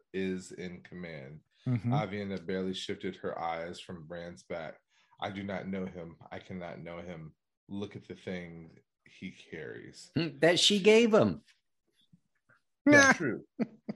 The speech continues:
Speaker 1: But in,
Speaker 3: Egwene
Speaker 1: uh,
Speaker 3: points out.
Speaker 1: read that statement, though. "I do not know him. I cannot know him." Like,
Speaker 3: Like, to know biblically?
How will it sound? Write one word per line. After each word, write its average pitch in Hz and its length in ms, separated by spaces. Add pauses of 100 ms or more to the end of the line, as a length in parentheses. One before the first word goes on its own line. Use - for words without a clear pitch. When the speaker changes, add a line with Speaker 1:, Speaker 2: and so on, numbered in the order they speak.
(720)
Speaker 1:
But 131 220
in, 151 120
Speaker 3:
Egwene 147 160
Speaker 1:
uh, 131 40
Speaker 3:
points 113 260
out. 98 260
Speaker 1:
read 165 460
that 117 260
statement, 95 480
though. 87 280
"I 90 180
do 104 240
not 123 300
know 87 160
him. 87 300
I 85 140 (180)
cannot 92 520
know 82 320
him." 76 260 (1300)
Like, 101 480 (140)
Speaker 3:
Like, 92 140
to 90 100
know 87 160
biblically? 92 580